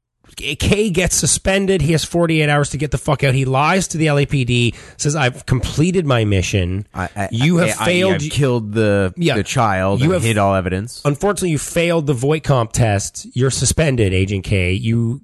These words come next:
Speaker 1: did not say cells interlinked quick enough, and you didn't say
Speaker 2: You're not,
Speaker 1: interlinked.
Speaker 2: you're not even close to baseline.
Speaker 1: Yeah, you didn't say interlinked when we wanted you to say interlinked.
Speaker 2: You didn't say cell.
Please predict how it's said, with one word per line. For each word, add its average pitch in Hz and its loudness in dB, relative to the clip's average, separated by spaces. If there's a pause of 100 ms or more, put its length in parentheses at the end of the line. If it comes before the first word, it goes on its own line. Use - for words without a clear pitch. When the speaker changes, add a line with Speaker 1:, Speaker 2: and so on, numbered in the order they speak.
Speaker 1:
did 143 2
not 143 0
say 123 2 (200)
cells 127 0
interlinked 127 0 (240)
quick 175 0
enough, 120 2
and 127 -2
you 123 0
didn't 147 0
say 160 -2
Speaker 2:
You're 147 0 (120)
not, 151 2
Speaker 1:
interlinked. 117 0
Speaker 2:
you're 113 2
not 127 2
even 113 -2
close 120 -2
to 101 2
baseline. 78 -4
Speaker 1:
Yeah, 117 2
you 131 -4
didn't 151 -2
say 165 0
interlinked 120 -2
when 110 0
we 107 2
wanted 113 2
you 110 2
to 107 0
say 101 -2
interlinked. 95 -2 (120)
Speaker 2:
You 95 0
didn't 98 -2
say 107 0
cell. 120 0